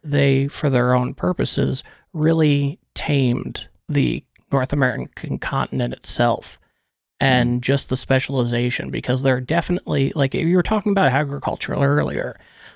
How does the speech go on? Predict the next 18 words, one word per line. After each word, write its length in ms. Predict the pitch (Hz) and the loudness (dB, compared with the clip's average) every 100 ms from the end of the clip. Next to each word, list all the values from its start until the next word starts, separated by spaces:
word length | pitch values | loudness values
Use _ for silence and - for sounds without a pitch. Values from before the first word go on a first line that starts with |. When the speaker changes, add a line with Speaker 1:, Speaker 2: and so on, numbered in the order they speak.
| _ - | _ 0
Speaker 1:
there 160 | 180 | 4
are 60 | 196 | 4
things 320 | 196 196 180 | 4 2 0
that 180 | - - | -2 0
you 320 | 151 143 143 | 4 4 4
can 540 | - 123 120 120 120 | 0 2 2 2 -2
grow 720 | 131 151 190 208 - - 104 - _ _ _ _ - | -2 2 4 4 0 -4 -10 -16 _ _ _ _ 0
north 380 | 151 131 131 139 | 4 4 4 0
of 160 | 123 | -2
the, 380 | - 117 110 - _ _ _ _ _ - | -2 -2 -4 -8 _ _ _ _ _ -6
you 100 | 180 | 0
know, 120 | 131 | 0
so-called 480 | - 139 - 131 123 | 2 0 2 2 4
Mason-Dixon 880 | 120 123 - 131 123 123 - 131 123 | 4 2 2 0 2 0 0 0 2
line 400 | 120 120 127 135 | 2 2 2 0
that 420 | 110 101 - - - - - - | 0 -2 -6 -16 -20 -20 -18 -2
aren't 280 | 170 196 190 | 2 2 0
really 920 | 170 147 135 143 214 196 151 156 151 | -2 -2 0 2 2 4 2 0 -4